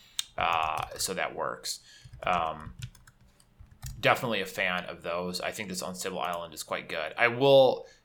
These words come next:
deviate from, in one regard and say that I think the best land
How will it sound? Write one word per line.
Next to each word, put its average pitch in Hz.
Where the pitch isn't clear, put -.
deviate 139
from, 101
in 101
one 117
regard 92
and 90
say 101
that 92
I 90
think 113
the 90
best 120
land 104